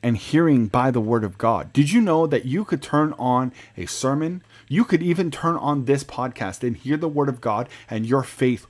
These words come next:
will increase. So don't ever feel like you're not listening to something that is full gospel or full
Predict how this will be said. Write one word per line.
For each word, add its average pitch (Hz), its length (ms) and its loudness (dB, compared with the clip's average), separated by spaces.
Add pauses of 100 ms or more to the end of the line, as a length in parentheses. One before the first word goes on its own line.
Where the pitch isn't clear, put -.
will 117 380 2 (140)
increase. 110 920 -4 (100)
So 127 420 4 (180)
don't 147 240 6
ever 277 220 4
feel 180 360 4
like 123 320 2
you're 127 160 4
not 127 400 0 (140)
listening 127 580 2
to 104 120 -6
something 104 540 -2
that 110 140 0
is 104 240 -4
full 120 360 2
gospel 110 460 -2
or 90 220 -6
full 113 400 2